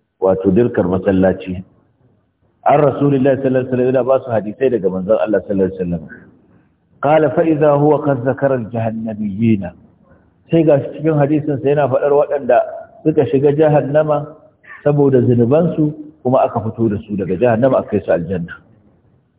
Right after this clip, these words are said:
Su a aqidar su, ai, duk wanda ya, ya, ya, ya zunubi ya kama kafiri, wanda ya zama kafiri ya shiga wuta, khalidun mukhalladan fin nar. Ya shiga har abada, ba shi ba fitowa. To sai suka je yana bada hadisi, yana faɗar wasu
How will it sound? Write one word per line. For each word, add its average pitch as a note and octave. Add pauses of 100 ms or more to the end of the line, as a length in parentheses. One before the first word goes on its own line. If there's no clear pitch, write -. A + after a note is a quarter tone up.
(460)
Su C3+
a C#3
aqidar C#3+
su, -
ai, D3+
duk D#3
wanda D#3+
ya, C#3
ya, C3+
ya, C3+ (300)
ya C#3+
zunubi C#3
ya B2+
kama B2+
kafiri, A#2+
wanda D3
ya C#3+
zama D3
kafiri C3+ (360)
ya C#3+
shiga C#3
wuta, C3+
khalidun D3
mukhalladan A#2
fin G2+
nar. G2+ (580)
Ya C3+
shiga A#2+
har C#3+
abada, B2
ba B2 (100)
shi A#2+
ba A2+
fitowa. E2+ (600)
To B2
sai E3
suka E3+
je D3
yana D#3+
bada D3
hadisi, C#3+ (300)
yana D3
faɗar C#3+
wasu C#3+